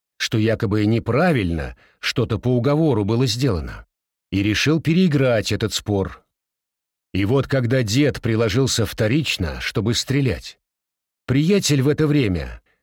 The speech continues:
взял да и надвинул шапку на голову. Конечно, дед смертельно ранил приятеля.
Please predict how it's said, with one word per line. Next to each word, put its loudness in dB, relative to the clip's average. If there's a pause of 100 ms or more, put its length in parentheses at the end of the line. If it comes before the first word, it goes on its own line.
взял 2
да 2
и 0
надвинул 4
шапку 0
на 2
голову. 0 (1200)
Конечно, 2
дед 0
смертельно 2
ранил 2
приятеля. -2